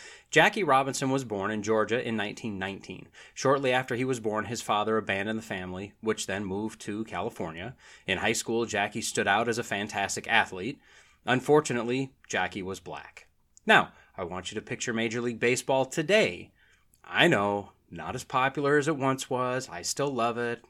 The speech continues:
love my Cubbies. I want you to think about the diversity in the M L B. Colors ranging from pasty white to nearly black, representing not only the United States, but twenty other countries and territories.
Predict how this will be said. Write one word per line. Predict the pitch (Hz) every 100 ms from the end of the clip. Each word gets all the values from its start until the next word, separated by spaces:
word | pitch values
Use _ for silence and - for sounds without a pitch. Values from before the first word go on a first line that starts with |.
| -
love | -
my | 95 127
Cubbies. | - 127 117 117 117 - - - - - _ _ _ _
I | -
want | 143 233 -
you |
to | 214
think | - 151
about | 143 113 117
the | 123
diversity | 110 92 92 101 - 92 87 - - _
in | - 104
the | 98
M | 90
L | 85
B. | 82 - - _ _ - _ _ _
Colors | - 233 208 110 127
ranging | 135 147 123
from | 110 117 101 90 -
pasty | - 180 - - 123
white | 113 151 135 -
to | - 98
nearly | 98 143 165 104
black, | 85 95 147 147 - - - - - -
representing | 139 156 135 139 139 120 110
not | 135
only | 151 147 120
the | 110
United | 110 113 104
States, | - 127 123
but | 113 -
twenty | - 135 160
other | - 123 117
countries | - 147 147 120 104
and | 104 98
territories. | - 160 127 101 82 78 -